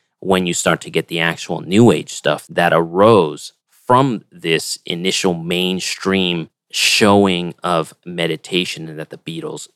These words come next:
meditated. So in a way, yeah, meditation did come from the Eastern religions here in America in the manner in which that we know and see it. But meditation itself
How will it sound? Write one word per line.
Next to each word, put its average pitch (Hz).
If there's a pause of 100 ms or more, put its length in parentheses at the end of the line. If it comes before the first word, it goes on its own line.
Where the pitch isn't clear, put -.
meditated. 90 (340)
So 120
in 147
a 123
way, 156
yeah, 117
meditation 117
did 214
come 107
from 95 (100)
the 101
Eastern 98
religions 85
here 123
in 98
America 92
in 87
the 82
manner 92
in 85
which 85
that 78
we 123
know 87
and 85
see 175
it. 80 (480)
But -
meditation 107
itself 98